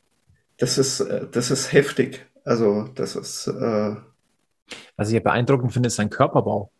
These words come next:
Speaker 2: mit
Speaker 1: Ja.
Speaker 2: neunzehn. Das ist ja auch noch so eine Geschichte. Der ist ja jetzt schon ein laufender
Speaker 1: Ja.
Speaker 2: Schrank.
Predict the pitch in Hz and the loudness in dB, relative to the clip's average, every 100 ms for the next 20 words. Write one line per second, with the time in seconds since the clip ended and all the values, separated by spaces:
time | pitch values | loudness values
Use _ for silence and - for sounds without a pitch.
0 | _ _ _ 120 110 104 107 - 101 95 | _ _ _ -4 0 0 0 -4 -6 -8
1 | _ - 110 107 120 127 160 160 123 110 | _ -8 -4 0 2 6 6 4 2 -2
2 | 107 101 - 95 - 95 - _ _ _ | -2 -4 -6 -8 -6 -8 -10 _ _ _
3 | - 113 110 147 - 135 107 101 - 101 | -2 0 2 2 4 4 6 6 4 -2
4 | 98 98 101 95 | -2 -2 -6 -6